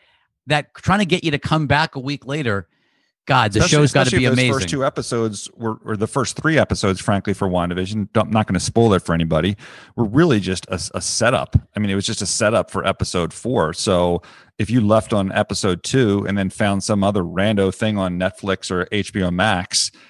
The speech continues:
Speaker 2: then to your point, then maybe you're not coming back into the ecosystem. And again,
Speaker 1: It
Speaker 2: from
Speaker 1: reminds
Speaker 2: Dis-
Speaker 1: me of, it reminds me of Bloodline.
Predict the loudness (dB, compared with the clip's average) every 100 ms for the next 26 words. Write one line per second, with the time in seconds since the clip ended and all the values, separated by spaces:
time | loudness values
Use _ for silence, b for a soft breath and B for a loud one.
0 | _ -4 -2 0 0 2 0 -2 -2 -2
1 | 0 -2 -2 -2 -4 -4 -6 -2 -4 -4
2 | -8 -8 -10 -8 -8 -8 -12 -14 -14 -8
3 | -6 -2 0 2 4 4 4 4 4 4
4 | 2 2 4 2 2 2 2 0 0 -4
5 | -6